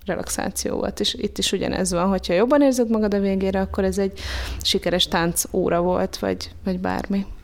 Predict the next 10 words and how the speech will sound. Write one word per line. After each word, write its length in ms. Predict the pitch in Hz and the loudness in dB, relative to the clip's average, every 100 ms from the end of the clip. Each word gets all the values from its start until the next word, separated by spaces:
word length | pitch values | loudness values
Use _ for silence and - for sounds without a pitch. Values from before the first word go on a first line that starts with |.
| - - - - _ _ _ _ - | -16 -16 -18 -20 _ _ _ _ -10
Tehát, 240 | - 202 196 | -2 -2 2
hogy, 220 | 208 202 | 0 2
hogy 220 | 208 214 | 4 6
én 120 | 214 | 6
ezt 180 | 214 214 | 6 4
így 80 | 240 | 6
nem 100 | 269 | 6
szoktam 500 | 254 220 - 202 - - - - - - - - - - | 4 2 2 2 0 -6 -16 -20 -20 -20 -20 -20 -20 0
terápiában 760 | 214 190 185 208 196 185 190 | 4 4 4 4 4 6 4
konkrétan, 800 | - 190 185 185 185 190 185 170 | 2 0 2 2 2 2 2 0